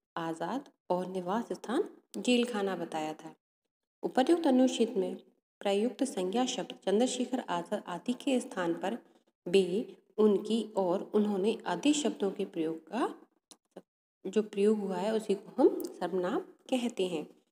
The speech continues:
अब बच्चों, हम सर्वनाम की परिभाषा पढ़ेंगे। जो शब्द संज्ञा के स्थान पर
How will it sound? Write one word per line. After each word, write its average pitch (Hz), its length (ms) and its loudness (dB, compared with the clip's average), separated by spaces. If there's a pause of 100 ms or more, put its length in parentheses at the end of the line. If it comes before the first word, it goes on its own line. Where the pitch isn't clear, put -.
(220)
अब 277 100 0
बच्चों, 214 400 -2
हम 294 200 2
सर्वनाम 180 440 -4
की 202 160 -4
परिभाषा 180 500 -4
पढ़ेंगे। 226 500 2 (960)
जो 240 260 4
शब्द 277 460 -2 (120)
संज्ञा 180 460 0
के 320 300 6
स्थान 175 320 -2
पर - 180 -10